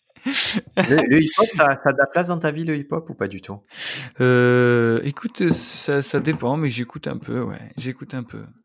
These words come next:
Speaker 2: J'écoute,
Speaker 1: Mais
Speaker 2: euh,
Speaker 1: qu'est-ce que c'est au niveau des mots ? Qu'est-ce que c'est qui amène des choses dans ta vie au niveau du vocabulaire, des mots, de la, des
Speaker 2: Euh,
Speaker 1: structures de phrases ?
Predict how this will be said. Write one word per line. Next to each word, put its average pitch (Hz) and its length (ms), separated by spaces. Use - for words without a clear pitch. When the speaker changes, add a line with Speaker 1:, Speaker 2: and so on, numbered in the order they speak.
Speaker 2:
J'écoute, 117 400
Speaker 1:
Mais 101 160
Speaker 2:
euh, 110 60
Speaker 1:
qu'est-ce 110 180
que 120 60
c'est 147 240
au 120 120
niveau 113 260
des 110 180
mots ? 131 260
Qu'est-ce 139 220
que 131 60
c'est 143 140
qui - 120
amène 104 240
des 101 100
choses 101 280
dans 98 100
ta 95 140
vie 98 180
au 95 80
niveau 92 260
du 90 100
vocabulaire, 92 600
des 95 160
mots, 92 260
de 92 100
la, 92 140
des 120 120
Speaker 2:
Euh, 120 40
Speaker 1:
structures - 320
de 95 160
phrases ? 95 340